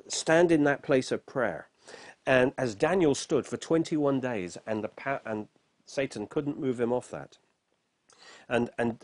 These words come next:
and the wiles of the devil, of course, he comes to say, "Give up, it's not worth it, nothing's happening." And he says,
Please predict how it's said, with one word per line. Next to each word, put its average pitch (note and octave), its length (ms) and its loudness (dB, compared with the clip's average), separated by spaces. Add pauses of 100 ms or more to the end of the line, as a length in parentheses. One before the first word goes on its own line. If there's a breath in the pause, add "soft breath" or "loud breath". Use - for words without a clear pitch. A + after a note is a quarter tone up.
and A2 140 -2
the G#2+ 40 4
wiles C3+ 380 4
of A#2+ 80 2
the A2+ 220 0
devil, A2+ 220 2
of G#2+ 100 -2
course, G#2+ 220 -4
he G#2+ 100 -6
comes G#2 340 -4
to G2 120 -10
say, G2+ 220 -2
"Give E2+ 280 -6
up, E2+ 300 -6
it's D#2+ 180 -14
not F#2 160 -6
worth F2+ 320 -12
it, F2+ 120 -8
nothing's F2+ 360 -12
happening." F2 420 -8 (580 loud breath)
And G#2+ 120 0
he A2 60 -2
says, G#2+ 340 2